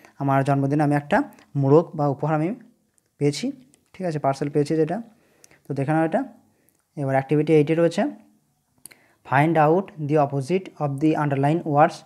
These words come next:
from the help box, অর্থাৎ যে এই সমস্ত যে আন্ডারলাইন ওয়ার্ডগুলো রয়েছে,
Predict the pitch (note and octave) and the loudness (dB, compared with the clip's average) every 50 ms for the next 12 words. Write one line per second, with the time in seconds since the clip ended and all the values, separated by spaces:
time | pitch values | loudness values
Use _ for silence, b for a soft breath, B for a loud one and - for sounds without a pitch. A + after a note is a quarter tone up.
0 | b b b b b b b - - C#3 C#3+ D#3 D3 C#3 E3 G3 G#3 - - D3+ | b b b b b b b -6 -2 -2 0 0 0 -2 -2 -4 -4 -4 -4 -4
1 | C#3+ C#3 C3 C3 B2+ - - C3+ C3 D3 C#3 C#3+ C#3+ C3+ C#3+ D#3 D3+ D3 D3+ - | -2 -2 -2 -4 -4 -4 -6 -6 -6 -4 -2 0 -2 0 -2 -2 -4 -4 -2 -4
2 | D#3+ D3+ D#3 D#3+ D#3+ - B B B B B B B - C3+ C3+ C#3 C#3+ D3 D3+ | -2 0 0 -2 -2 -4 B B B B B B B -4 -2 0 2 2 2 4
3 | D3 D3 C#3 C3+ D3 D#3 C#3+ D3 D3+ D3+ D3+ G#3+ C4 | 4 2 2 2 0 2 2 2 0 0 0 -4 -6